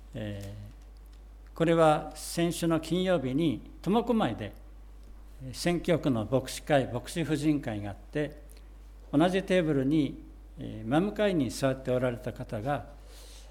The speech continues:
「私は、あー、学生の頃、日曜日の夜、教会に行ったら、えー、まあ、そこに牧師先生が誰だったか、宣教師だったか分かりませんが、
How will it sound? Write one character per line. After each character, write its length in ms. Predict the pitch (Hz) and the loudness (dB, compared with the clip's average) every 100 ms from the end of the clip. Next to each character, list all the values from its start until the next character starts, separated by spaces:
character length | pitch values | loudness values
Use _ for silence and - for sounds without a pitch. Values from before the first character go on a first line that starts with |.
| - - - - | -18 -20 -20 -16
「私 340 | - 165 - 160 | -6 -4 0 4
は、 360 | 147 131 - - - - | 4 4 0 -12 -16 -12
あ 200 | 117 98 110 113 - - - - | -10 -10 -12 -14 -16 -18 -20 2
ー、 40 | - | 4
学 160 | 170 | 4
生 140 | - 190 | 2 2
の 140 | 165 | 2
頃、 340 | 160 127 101 - - - - - - - - - - - | 0 0 -2 -8 -18 -20 -20 -20 -20 -20 -20 -20 -20 0
日 280 | 120 135 196 | 2 4 6
曜 100 | 208 | 6
日 100 | 170 | 6
の 120 | 113 | 4
夜、 320 | 117 147 110 - - - - - | 6 6 4 -2 -14 -18 -20 -16
教 240 | - 139 156 | 2 4 4
会 260 | 165 170 | 4 6
に 140 | 156 156 | 6 4
行 60 | |
っ 20 | |
た 160 | 156 147 | -2 -2
ら、 180 | 120 107 - - - - - - - - - | -2 -4 -14 -20 -20 -20 -20 -20 -20 -20 -12
え 320 | 117 110 107 131 | -8 -8 -8 -10
ー、 40 | - - - | -14 -14 -2
ま 100 | 175 | -2
あ、 20 | |
そ 120 | - | 2
こ 100 | 202 | 0
に 420 | 185 180 165 - - - - - - - - | 2 4 2 0 -8 -18 -20 -20 -20 -18 -4
牧 180 | 160 160 | -4 -2
師 160 | - | -4
先 260 | 170 185 190 | -4 -2 -2
生 240 | - 185 | 0 0
が 120 | 127 110 | 2 4
誰 240 | 143 156 | 4 4
だ 120 | 120 | 0
っ 60 | 107 | -2
た 100 | 110 | -6
か、 120 | 104 | -4
宣 220 | - 165 | 0 0
教 140 | 165 208 | 2 0
師 120 | 160 | 0
だ 100 | 117 | -4
っ 60 | |
た 80 | - | -4
か 120 | 123 | -2
分 80 | 127 | 0
か 100 | 185 | 0
り 80 | 170 | -2
ま 100 | 170 | -2
せ 160 | 156 139 | -4 -4
ん 60 | |
が、 200 | 156 170 | -4 -4